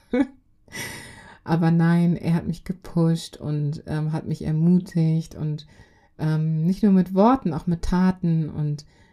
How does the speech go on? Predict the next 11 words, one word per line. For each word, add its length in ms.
deswegen 300
möchte 240
ich 60
diese 220
Person 360
einmal 220
kurz 340
highlighten. 720
Mein 160
lieber 300
Marius 840